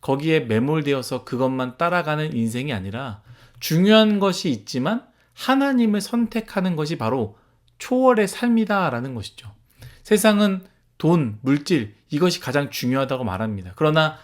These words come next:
하나님으로 말미암아 나의 물질을 나를 위해서, 나의 미래를 위해서가 아니라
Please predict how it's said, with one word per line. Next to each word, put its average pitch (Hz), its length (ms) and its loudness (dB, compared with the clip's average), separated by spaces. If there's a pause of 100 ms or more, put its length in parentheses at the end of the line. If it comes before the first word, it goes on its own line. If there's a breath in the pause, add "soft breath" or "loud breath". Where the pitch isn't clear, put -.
(220 loud breath)
하나님으로 202 840 4
말미암아 113 540 -4 (400 soft breath)
나의 139 320 4
물질을 120 640 -4
나를 143 400 2
위해서, 110 540 -4
나의 123 280 2
미래를 151 520 2
위해서가 113 380 -4
아니라 110 400 -4